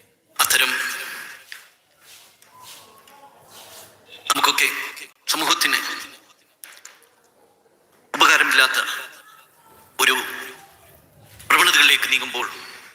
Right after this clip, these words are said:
സ്വയം തെറ്റ് തിരുത്തിക്കൊണ്ട് അള്ളാഹുവിന്റെ മാർഗത്തിൽ നബി കരീം സല്ലല്ലാഹു അലൈഹി വസല്ലമയുടെ ആ ഉത്തമ അനുയായികളായിക്കൊണ്ട്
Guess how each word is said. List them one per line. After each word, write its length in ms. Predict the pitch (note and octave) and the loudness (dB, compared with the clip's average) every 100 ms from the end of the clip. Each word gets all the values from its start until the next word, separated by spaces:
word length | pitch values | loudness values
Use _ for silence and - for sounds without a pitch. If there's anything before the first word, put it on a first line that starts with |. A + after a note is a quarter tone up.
| _ _ - - | _ _ 2 4
സ്വയം 220 | A#2+ B2+ - - - - - _ _ _ - | 4 2 -4 -8 -12 -16 -20 _ _ _ -6
തെറ്റ് 200 | C3+ C3 | -2 0
തിരുത്തിക്കൊണ്ട് 460 | C#3+ D#3 - C#3 - - - - - _ - - _ _ _ _ - | 2 2 2 2 0 -2 -10 -16 -20 _ -20 -20 _ _ _ _ -2
അള്ളാഹുവിന്റെ 440 | D3 C#3+ D3 C3+ C3+ | 2 4 2 4 4
മാർഗത്തിൽ 360 | B2 - B2+ A#2 - | 4 2 -4 -6 -6
നബി 120 | C3+ C#3 | 0 2
കരീം 200 | B2+ B2 - | 2 2 4
സല്ലല്ലാഹു 340 | D3+ C#3 C3+ | 4 4 4
അലൈഹി 100 | C3+ | 2
വസല്ലമയുടെ 360 | - C3 B2 B2+ - - - - - _ _ _ _ _ - | 0 -2 0 -2 -2 -10 -18 -20 -20 _ _ _ _ _ 2
ആ 80 | C#3+ D3+ | 2 2
ഉത്തമ 220 | D#3 D3 | 2 2
അനുയായികളായിക്കൊണ്ട് 720 | D3 E3+ E3 C#3+ C#3 - C3+ | 4 4 4 4 2 2 -2